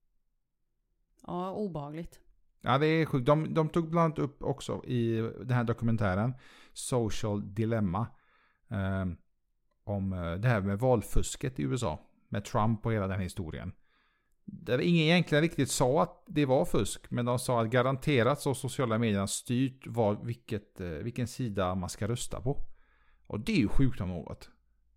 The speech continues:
Speaker 2: Det är ju väl, alltså där går ju liksom när man kan styra vad vi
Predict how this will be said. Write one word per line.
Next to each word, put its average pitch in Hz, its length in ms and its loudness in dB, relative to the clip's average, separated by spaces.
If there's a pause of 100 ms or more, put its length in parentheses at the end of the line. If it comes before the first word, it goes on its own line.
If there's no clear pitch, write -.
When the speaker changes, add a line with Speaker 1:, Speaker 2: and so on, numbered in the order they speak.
(140)
Speaker 2:
Det 165 100 0
är 160 60 6
ju 117 140 4
väl, 113 680 4
alltså 175 300 -2
där 160 200 4
går 147 200 2
ju 127 40 4
liksom 120 280 0
när 120 80 2
man 117 260 2 (600)
kan 135 160 2
styra 131 600 2
vad 110 300 0
vi 101 460 0